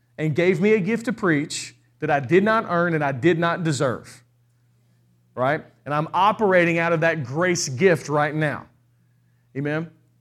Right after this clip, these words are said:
And so it starts out as unmerited and undeserved favor, but then it becomes the divine influence upon the heart and its reflection in life.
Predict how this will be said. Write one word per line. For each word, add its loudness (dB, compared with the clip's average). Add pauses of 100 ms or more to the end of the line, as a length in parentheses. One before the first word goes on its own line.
(460)
And -2
so 2
it -4
starts 0
out 6
as 0
unmerited 2
and 2
undeserved 2
favor, 0 (560)
but 2
then 4
it 2
becomes 0
the -2
divine -2
influence 0
upon 0
the 0
heart 2
and -4
its -14
reflection -4
in -4
life. -2